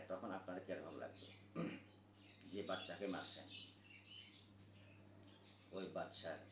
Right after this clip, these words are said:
মা, মায়ের বুক খালি হয় নাই? বাবার বুক খালি হয় নাই? আহা,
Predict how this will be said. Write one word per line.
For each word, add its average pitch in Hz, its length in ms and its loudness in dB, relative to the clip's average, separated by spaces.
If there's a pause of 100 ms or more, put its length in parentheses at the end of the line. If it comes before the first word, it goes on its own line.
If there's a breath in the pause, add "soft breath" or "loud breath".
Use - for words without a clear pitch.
(260)
মা, 82 120 4 (840)
মায়ের 90 320 6
বুক - 200 -4
খালি 101 220 6
হয় 95 160 4
নাই? 98 100 0 (420)
বাবার 85 260 8
বুক 80 220 -2
খালি 101 220 4
হয় 95 180 2
নাই? 95 100 -6 (680)
আহা, - 180 -4